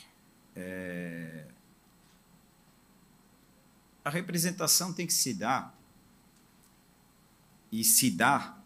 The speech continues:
constantemente, claro que com as suas vicissitudes, mas com representantes oriundos da classe, para que num sistema misto venha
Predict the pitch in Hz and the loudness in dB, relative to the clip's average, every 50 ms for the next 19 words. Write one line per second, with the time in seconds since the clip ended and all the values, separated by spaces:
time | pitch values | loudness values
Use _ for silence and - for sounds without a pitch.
0 | - - - _ - - - - - 110 104 - 117 107 98 - 98 98 110 123 | -20 -20 -20 _ -20 -20 -12 -8 -8 -6 -4 -4 -4 -2 -2 0 0 2 2 2
1 | 120 - - - - - - - - - - _ _ _ _ _ _ _ _ _ | 0 -2 -4 -8 -12 -14 -20 -20 -20 -20 -20 _ _ _ _ _ _ _ _ _
2 | _ - _ - _ - - 185 190 175 - 208 165 156 - - 170 160 - - | _ -20 _ -20 _ -6 -4 -2 -2 -2 -2 -4 -4 -4 -2 -2 -2 0 0 -2
3 | 165 135 131 143 143 - 165 147 - 147 127 - 151 131 104 - - - - - | -2 -4 0 2 2 4 6 6 4 4 2 -2 -4 -4 -4 -4 -8 -10 -14 -20
4 | - - - - - _ _ - - - - 120 117 120 120 120 117 113 107 107 | -20 -20 -20 -20 -20 _ _ -20 -20 -12 -8 -4 0 2 2 4 4 2 0 -2
5 | 107 110 - - - - - 143 135 127 143 - - 127 131 117 123 123 117 - | -4 -4 -2 -2 -2 -2 -2 -2 0 0 0 0 0 0 0 0 0 -2 -2 -2
6 | 135 135 127 123 123 123 120 113 120 120 120 110 110 - 117 104 - - 120 120 | -2 -2 -2 -4 -4 -4 -2 -2 0 0 0 -2 -2 -4 -4 -6 -6 -2 0 0
7 | 127 123 - - - - - - - - - _ _ _ _ _ _ _ - - | 2 2 0 -4 -6 -8 -14 -20 -20 -20 -20 _ _ _ _ _ _ _ -12 -10
8 | 131 131 127 - 160 156 156 - - - 127 - - - 156 147 131 117 - - | -10 -8 -6 -6 -4 -2 -2 -2 -2 -2 -2 -4 -2 -2 -4 -4 -4 -6 -8 -12
9 | - - - 131 131 147 170 208 - - - - - - - - - _ _ - | -18 -14 -10 -6 -4 -2 0 0 0 0 0 -2 -8 -14 -16 -18 -20 _ _ -20
10 | - _ _ _ _ - - _ - _ _ _ _ _ _ _ _ _ _ - | -20 _ _ _ _ -20 -20 _ -20 _ _ _ _ _ _ _ _ _ _ -18
11 | - 123 123 139 139 135 135 139 147 156 156 | -14 -8 -6 -4 -4 -2 -4 -4 -6 -6 -8